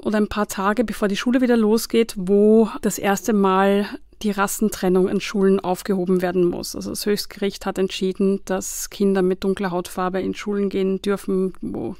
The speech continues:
weiße Kinder sind und umgekehrt. Mary Pat ist von irischer Abstammung und arbe-, lebt in Southie in Boston, also im Stadtteil von Boston, der quasi irisch dominiert ist. Und ihre Tochter ist eine von denen, die in den Schulbus muss, um in eine,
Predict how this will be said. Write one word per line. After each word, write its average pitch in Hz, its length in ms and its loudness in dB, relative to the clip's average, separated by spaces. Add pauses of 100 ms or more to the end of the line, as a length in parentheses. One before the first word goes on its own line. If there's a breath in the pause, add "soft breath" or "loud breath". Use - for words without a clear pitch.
weiße 226 360 -2
Kinder 214 260 0
sind 202 180 -2
und 214 100 -6
umgekehrt. 220 600 0 (480 loud breath)
Mary 220 240 4
Pat 220 400 2
ist - 540 0 (100)
von 214 140 0
irischer 277 340 2
Abstammung 247 420 0
und 240 140 0
arbe-, 196 320 -2
lebt 220 320 2
in 214 80 2
Southie 240 640 0
in 208 200 0
Boston, 208 440 2
also 208 140 2
im 202 80 0
Stadtteil 214 300 -4
von 202 180 0
Boston, 214 640 0 (120)
der 196 360 0 (960 loud breath)
quasi - 300 -4
irisch 220 340 2
dominiert 202 480 6
ist. 269 300 0
Und 226 160 -2
ihre 220 200 0
Tochter 214 300 -2
ist 214 100 -4
eine 196 140 0
von 208 180 0
denen, 196 300 2
die 196 160 0
in 196 60 2
den 196 120 2
Schulbus 208 560 -4
muss, 196 560 -2
um 202 300 0
in 196 180 -2
eine, 190 320 2